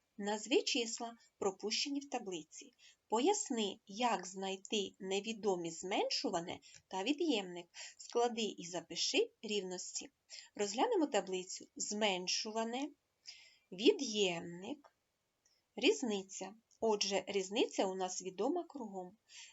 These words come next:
Інколи буває невідомий від'ємник та невідоме зменшуване. Отже, запишемо завдання двісті тридцять четверте.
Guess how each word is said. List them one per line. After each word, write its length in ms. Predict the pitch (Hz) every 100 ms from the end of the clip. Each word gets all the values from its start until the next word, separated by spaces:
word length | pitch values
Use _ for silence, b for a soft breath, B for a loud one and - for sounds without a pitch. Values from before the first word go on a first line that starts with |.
| B 311
Інколи 400 | 262 220 202 190
буває 380 | 208 214 196 185
невідомий 480 | 190 190 196 208
від'ємник 640 | 220 285 381 453 440 440 - _
та 140 | 196
невідоме 480 | 190 180 196 285 339
зменшуване. 840 | - 202 196 196 - 202 196 208 - _ _ B B B _
Отже, 520 | 214 190 190 277 381 - -
запишемо 880 | 202 254 277 240 208 - 202 196 b b b
завдання 680 | 180 202 180 180 240 427 415
двісті 460 | 226 190 330 - 349
тридцять 500 | - 233 262 330 320
четверте. 680 | - 214 185 190 - 220